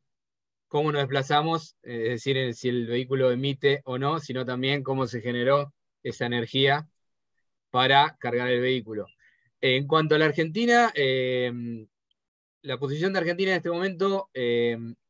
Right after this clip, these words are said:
Y P F, eh, lo, en lo que es itec, eh, la Universidad Nacional de La Plata y el conicet están, están poniendo próximamente en funcionamiento una,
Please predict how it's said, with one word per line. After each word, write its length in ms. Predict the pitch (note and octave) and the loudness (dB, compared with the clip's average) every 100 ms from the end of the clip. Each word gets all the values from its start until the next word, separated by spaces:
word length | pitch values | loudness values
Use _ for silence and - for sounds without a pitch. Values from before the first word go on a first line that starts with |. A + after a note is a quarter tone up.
| _ _ | _ _
Y 140 | C3+ | -12
P 320 | A#2+ C#3+ D#3 | 0 4 6
F, 720 | D3+ D3 D3+ D3 C3+ A#2 G#2+ - _ - | 4 4 4 4 4 0 -4 -10 _ -12
eh, 720 | A#2 A2 G#2+ G#2 G2+ F#2+ D#2+ _ _ _ _ _ _ _ _ _ | -4 -2 -2 -2 -4 -6 -12 _ _ _ _ _ _ _ _ _
lo, 140 | A2+ | -14
en 100 | G#2+ | -8
lo 100 | A2+ | -6
que 120 | B2 | -2
es 300 | B2+ - - _ _ _ _ _ _ _ - | -2 -4 -20 _ _ _ _ _ _ _ -8
itec, 440 | B2 - D3+ D3 - - _ _ _ _ | -2 2 2 2 -16 -18 _ _ _ _
eh, 320 | A2 G#2 G#2 | -8 -6 -6
la 80 | G#2+ | -6
Universidad 280 | A2+ A2 C3 | -6 -4 -2
Nacional 320 | C3 A#2+ B2+ | -2 -4 -2
de 60 | B2+ | -2
La 120 | B2 | -2
Plata 460 | C#3 C#3+ C#3 C#3+ | 2 2 2 0
y 80 | C3+ | 0
el 100 | A#2 | -2
conicet 380 | A#2 A#2+ A2+ D3 | -6 -6 0 0
están, 560 | B2+ B2 B2 A#2+ A2+ - _ _ _ | 0 -2 -4 -6 -8 -12 _ _ _
están 340 | - C3 C3+ | -4 -2 0
poniendo 400 | C3 B2+ C#3 C3+ | 0 0 0 -2
próximamente 640 | A#2+ C3+ B2+ B2 C3 B2+ B2 | -2 -4 -4 -4 -4 -2 -2
en 120 | A2 | -2
funcionamiento 460 | A2+ A#2 B2 C#3+ | -6 -4 -4 -4
una, 200 | C3+ A#2+ | -4 -4